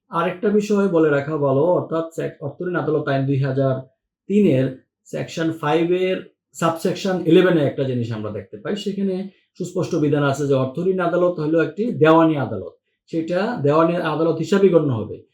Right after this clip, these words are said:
এবং দেওয়ানি আদালতের সমস্ত ক্ষমতা এবং এখতিয়ার কিন্তু এই অর্থঋণ আদালতের থাকবে।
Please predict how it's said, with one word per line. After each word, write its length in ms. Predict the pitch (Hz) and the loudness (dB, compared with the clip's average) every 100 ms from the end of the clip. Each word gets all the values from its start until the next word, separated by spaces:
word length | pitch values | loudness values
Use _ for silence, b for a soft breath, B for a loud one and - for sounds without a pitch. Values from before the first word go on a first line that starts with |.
| _ - | _ -4
এবং 260 | 151 143 | -2 0
দেওয়ানি 380 | 143 160 180 190 | 0 2 2 2
আদালতের 500 | 160 143 165 170 190 | 0 0 0 -2 -4
সমস্ত 480 | 170 180 180 - 185 | -6 -8 -8 -8 -10
ক্ষমতা 600 | - 180 185 - 113 - | -6 -4 -4 -4 -6 -4
এবং 300 | 131 135 156 | -2 0 0
এখতিয়ার 500 | 160 - 185 131 101 - _ _ | 0 -2 0 0 0 -10 _ _
কিন্তু 280 | 160 143 180 | -8 -2 2
এই 120 | 165 | 4
অর্থঋণ 400 | 139 127 151 160 | 4 2 -4 -2
আদালতের 600 | 139 139 139 196 240 - _ _ | -2 0 -2 0 -2 -4 _ _
থাকবে। 460 | 170 156 131 101 | -2 -2 0 -4